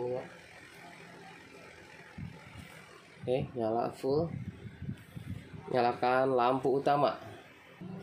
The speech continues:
Oke, ini lampu jarak dekatnya, ya, Bos.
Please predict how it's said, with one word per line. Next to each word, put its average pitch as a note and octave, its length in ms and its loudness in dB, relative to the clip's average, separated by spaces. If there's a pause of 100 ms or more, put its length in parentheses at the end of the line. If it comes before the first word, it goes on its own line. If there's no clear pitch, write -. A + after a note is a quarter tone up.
(540)
Oke, D3+ 560 8
ini C3+ 320 6
lampu C3+ 480 6
jarak B2+ 320 8
dekatnya, B2 480 6
ya, B2 180 8 (140)
Bos. A2+ 340 0